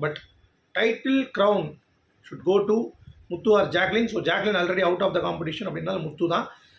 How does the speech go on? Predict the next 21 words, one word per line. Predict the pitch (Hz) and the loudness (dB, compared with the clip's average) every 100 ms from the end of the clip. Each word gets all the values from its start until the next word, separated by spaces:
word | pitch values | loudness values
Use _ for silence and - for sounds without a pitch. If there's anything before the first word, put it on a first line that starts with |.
| _ 220 | _ -2
விஷாலுடைய | 240 320 285 | 2 4 4
ஏ | 247 233 240 | 2 4 4
வி | 254 247 | 2 0
ஒண்ணும் | 180 214 208 | 0 0 0
இம்ப்ரெசிவா | 180 226 226 226 226 | 0 0 2 4 4
இல்ல. | 190 180 202 - _ _ _ _ _ _ _ _ _ - _ _ | 4 2 0 -4 _ _ _ _ _ _ _ _ _ -20 _ _
சும்மா | - 180 | -4 -2
பொண்ணுங்க | 185 175 180 175 | 0 0 0 2
கூட | 175 | 2
இருக்கிறது, | 160 170 165 175 180 - - | 2 0 2 0 0 -6 -6
அது | 185 170 | -4 -4
அந்த | 160 156 | -4 -4
மாதிரி | 160 160 | -2 0
தான் | 175 | 0
வந்து | 160 151 | -2 -4
இருக்கு. | 151 196 | -4 -6
So, | 202 160 | -4 -4
அந்த | 143 147 | -4 -4
அளவுக்கு | 151 147 147 | -4 -6 -4
இம்ப்ரெசிவ் | 151 143 139 | -6 -6 -6
இல்ல. | 147 202 - | -4 -4 -6